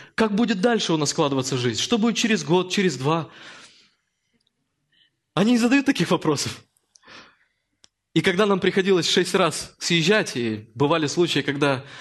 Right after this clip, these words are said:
хозяева говорили: "Надо сделать это срочно", дети ложились спать спокойно. Они не думали об этом. Я не к тому, чтобы мы были пофигистами. Мне всё равно, пусть хоть тонет всё,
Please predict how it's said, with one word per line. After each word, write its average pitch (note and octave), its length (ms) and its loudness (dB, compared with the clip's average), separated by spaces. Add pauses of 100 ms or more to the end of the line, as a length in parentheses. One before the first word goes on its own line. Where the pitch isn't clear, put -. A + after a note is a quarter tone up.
(320)
хозяева D3 480 2
говорили: D3 400 2
"Надо C3 260 0
сделать C3 340 0
это - 140 -8
срочно", D#3 540 0 (960)
дети A#3+ 240 0
ложились A#3+ 360 0
спать B3+ 280 -4
спокойно. F3+ 520 -2 (720)
Они D#3 180 0
не G3+ 120 2
думали G3+ 320 0
об C#3 100 -2
этом. B2 340 0 (1700)
Я E3+ 200 2
не B3+ 120 0
к - 40 -6
тому, C4 220 2
чтобы F3 240 -2
мы F#3 160 4
были D#3+ 540 0 (520)
пофигистами. D3 840 -2 (340)
Мне E3+ 140 4
всё C4 260 2
равно, E3 480 2 (320)
пусть A#3+ 260 2
хоть - 360 -2
тонет C4 320 2
всё, F3+ 340 0